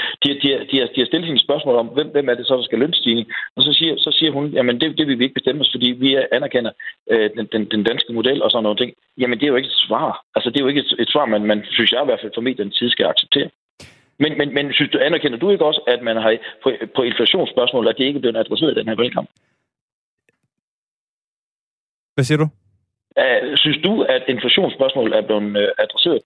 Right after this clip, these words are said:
Speaker 1: i, i den her valgkamp?
Speaker 2: Inflation har vel været et, øh, stort emne i, øh, valgkampen, men, øh, Lars Boje, jeg vil egentlig gerne stille dig et spørgsmål i stedet for, fordi nu er I så fået, har fået to mandater ekstra.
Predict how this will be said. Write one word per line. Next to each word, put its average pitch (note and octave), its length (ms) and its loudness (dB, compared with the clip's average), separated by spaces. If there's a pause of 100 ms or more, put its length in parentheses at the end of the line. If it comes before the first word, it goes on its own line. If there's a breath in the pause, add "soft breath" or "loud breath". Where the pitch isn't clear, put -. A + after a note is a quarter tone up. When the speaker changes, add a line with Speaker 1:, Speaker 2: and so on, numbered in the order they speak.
(100)
Speaker 1:
i, A2+ 120 -8 (320)
i A#2+ 60 -8
den B2 120 0
her A#2+ 80 0
valgkamp? A#2 320 0 (180)
Speaker 2:
Inflation C3 420 -2
har B2 100 0
vel A2+ 160 -2
været G#2+ 260 -6
et, G#2+ 100 -12
øh, G#2 180 -6
stort B2 360 -2
emne B2 280 0
i, A2+ 200 0
øh, G#2+ 100 0
valgkampen, A#2+ 420 0
men, A2+ 180 2
øh, G#2+ 300 2
Lars A#2 180 0
Boje, B2+ 200 4
jeg C3+ 100 2
vil C3+ 60 0
egentlig D3+ 160 -2
gerne C3+ 160 0
stille D3+ 340 0
dig C#3 280 0
et C#3+ 220 -4
spørgsmål B2+ 460 0
i A2+ 40 -2
stedet C#3+ 240 0
for, A#2 140 0
fordi B2 320 -2
nu D3+ 240 2
er C#3 200 2
I E3+ 100 0
så C3 180 0
fået, A#2+ 400 0
har E3+ 160 2
fået B2+ 200 0
to D#3+ 120 0
mandater A#2+ 380 0
ekstra. G#2+ 340 -2